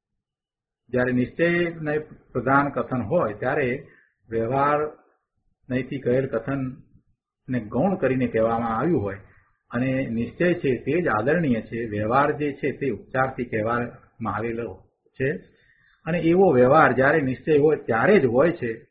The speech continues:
તો એને સાચો વ્યવહાર કહેવામાં આવે છે. સમ્યક જ્ઞાન રૂપી પ્રમાણ દ્રષ્ટિમાં એ બંને પ્રધાન છે. એટલે નિશ્ચય અને વ્યવહાર એ બંને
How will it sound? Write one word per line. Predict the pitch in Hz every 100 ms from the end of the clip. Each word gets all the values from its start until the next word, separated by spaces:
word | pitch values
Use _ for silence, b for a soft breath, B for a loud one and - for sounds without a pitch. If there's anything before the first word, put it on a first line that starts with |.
| _
તો | - 180
એને | 139 156
સાચો | 143 107 - 127
વ્યવહાર | 101 101 110
કહેવામાં | 113 101 98 101 101 -
આવે | 123 117 95
છે. | - - _ _ _ _ _ _ -
સમ્યક | 123 190 175
જ્ઞાન | 160 170 175
રૂપી | 165 - 160 - _
પ્રમાણ | - 113 127 185 190
દ્રષ્ટિમાં | 156 147 - 139 113 98 - _ _ _ _ _ _ _ _ _ _ _ _ _ -
એ | 151
બંને | 123 135 160 160 85 -
પ્રધાન | - 113 113 120 107
છે. | - 92 - _ _ _ _ _ -
એટલે | 165 180 180 185 - _ _ _ _ _ _ _ _ _ _ _
નિશ્ચય | 131 139 - 185 165
અને | 143 143
વ્યવહાર | 123 127 123 95 - _ _ _ _ _ _
એ | 151
બંને | 127 135 160